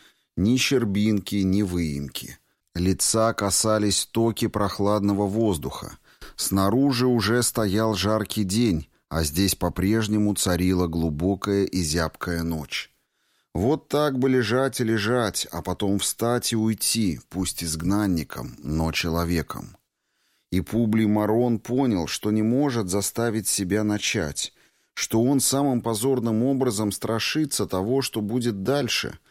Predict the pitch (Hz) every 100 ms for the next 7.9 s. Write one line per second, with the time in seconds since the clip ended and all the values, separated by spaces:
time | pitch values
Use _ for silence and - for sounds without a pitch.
0 | _ _ _ 78 76 107 107 - 104 92
1 | 87 90 87 90 - 85 82 85 87 -
2 | 76 80 90 65 - _ _ _ _ _
3 | _ _ _ _ _ _ - - 85 -
4 | 107 110 - 92 92 107 113 101 98 95
5 | 95 92 107 101 98 127 117 - - 120
6 | 120 - 101 - - 120 123 123 120 117
7 | 117 127 120 123 110 123 135 98